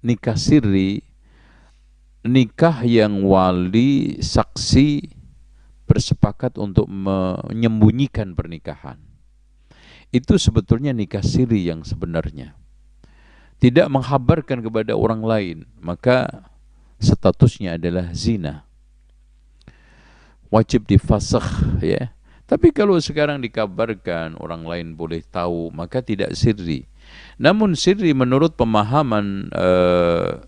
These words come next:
ini, eh, hukum positif itu pernikahan yang tidak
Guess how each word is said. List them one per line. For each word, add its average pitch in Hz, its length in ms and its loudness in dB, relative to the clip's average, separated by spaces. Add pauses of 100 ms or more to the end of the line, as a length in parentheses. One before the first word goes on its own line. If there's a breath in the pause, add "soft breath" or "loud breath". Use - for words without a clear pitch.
(160)
ini, 87 400 -6
eh, - 420 -14 (540)
hukum 110 400 2
positif 82 720 0
itu 165 400 -2 (320 soft breath)
pernikahan 117 640 -2
yang 110 160 -2
tidak 95 400 -2